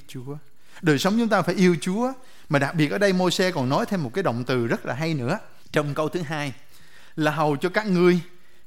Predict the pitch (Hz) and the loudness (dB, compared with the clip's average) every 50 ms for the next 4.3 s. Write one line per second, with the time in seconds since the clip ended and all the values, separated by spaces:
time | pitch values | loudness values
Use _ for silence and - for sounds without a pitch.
0 | - - - - 254 269 330 427 427 - - - 123 101 101 104 110 120 135 139 | -16 -8 -2 0 2 2 2 0 -2 -2 0 0 -2 -2 -2 -4 -4 -4 -4 -6
1 | 160 - - 151 147 143 135 127 135 131 131 - - - - - - - - - | -6 -8 -8 -6 -6 -6 -6 -8 -8 -10 -10 -12 -14 -16 -16 -16 -16 -16 -16 -16
2 | - - - - - 143 139 127 113 - - - - - - - - 208 214 165 | -16 -16 -16 -16 -16 -16 -14 -14 -14 -14 -14 -16 -16 -16 -16 -10 -8 -4 -2 -2
3 | 117 147 185 190 135 120 113 143 185 185 165 151 - - 143 127 120 120 131 160 | -2 -2 -2 -2 -4 -4 -4 -6 -6 -6 -8 -8 -6 -4 -4 -4 -4 -6 -10 -10
4 | 151 - 170 165 165 165 | -10 -6 -4 -4 -4 -4